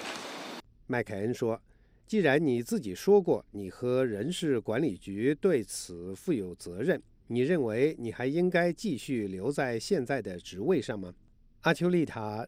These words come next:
仍然没有直接回答麦凯恩的质问，只是表示自己担任联邦人事局局长十八个月，从上任第一天起就非常努力的工作，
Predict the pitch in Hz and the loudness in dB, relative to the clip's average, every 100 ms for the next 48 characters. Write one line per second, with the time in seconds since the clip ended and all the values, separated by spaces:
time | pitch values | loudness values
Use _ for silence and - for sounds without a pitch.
0 | - 196 220 131 131 131 147 101 95 - | 0 2 4 4 2 4 4 2 -4 -8
1 | 120 131 151 156 - 117 117 92 107 139 | -6 0 0 0 -4 -4 -4 -6 -8 -4
2 | 143 110 101 98 156 147 95 170 117 131 | -2 -4 -6 -4 -2 -2 -2 -2 0 -2
3 | - _ - - 151 185 143 135 180 170 | -4 _ -8 -2 0 2 2 2 0 0
4 | 175 117 107 110 151 170 170 147 123 117 | -4 -2 -4 -2 0 2 4 4 4 0
5 | 165 185 185 135 175 - 120 123 143 - | 2 2 4 4 2 0 -4 -2 -4 -4
6 | 110 170 98 90 92 - 110 123 147 202 | -4 -2 -4 -6 -12 -10 -6 -4 0 0
7 | 180 107 117 - _ - _ - 127 170 | 0 -2 -4 -6 _ -20 _ -4 0 2
8 | 202 170 165 156 175 185 196 208 - 95 | 2 4 2 0 0 2 4 4 0 -8
9 | 95 98 143 117 185 180 143 147 107 82 | -8 -2 0 0 0 0 0 0 -2 -4
10 | 180 113 - 156 160 123 | -4 -2 0 0 0 -2